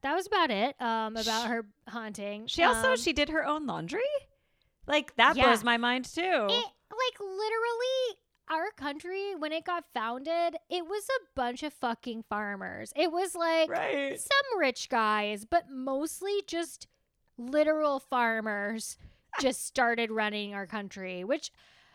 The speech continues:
Speaker 1: like, then kind of makes it make sense where
Speaker 2: Yes.
Speaker 1: a lot of these things came from.
Speaker 2: Yes.
Speaker 1: And then also how, like, that's,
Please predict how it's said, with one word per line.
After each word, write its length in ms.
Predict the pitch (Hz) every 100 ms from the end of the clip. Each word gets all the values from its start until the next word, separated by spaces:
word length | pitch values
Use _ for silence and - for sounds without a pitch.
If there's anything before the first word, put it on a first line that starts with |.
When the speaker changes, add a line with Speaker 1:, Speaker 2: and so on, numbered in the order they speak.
| _
Speaker 1:
like, 320 | 330 415 403 - _ _ _ _ _ _
then 120 | 247 440 508 480
kind 280 | - 311
of 120 | 302 254
makes 480 | 277 330 - - -
it 240 | 302 285
make 260 | 269 285 -
sense 760 | - - 240 453 539 - - 247
where 200 | 311 349
Speaker 2:
Yes. 260 | - 339 311
Speaker 1:
a 60 |
lot 320 | 294 277 285 311
of 140 | 302
these 220 | 311 330
things 320 | - 294 285 -
came 360 | - 226 262
from. 480 | 294 330 330 339 330 330
Speaker 2:
Yes. 220 | - -
Speaker 1:
And 260 | 277 269 262
then 200 | 285 277 254
also 440 | 285 285 311 277
how, 280 | 262 240 233
like, 260 | 220 220
that's, 340 | 214 220 -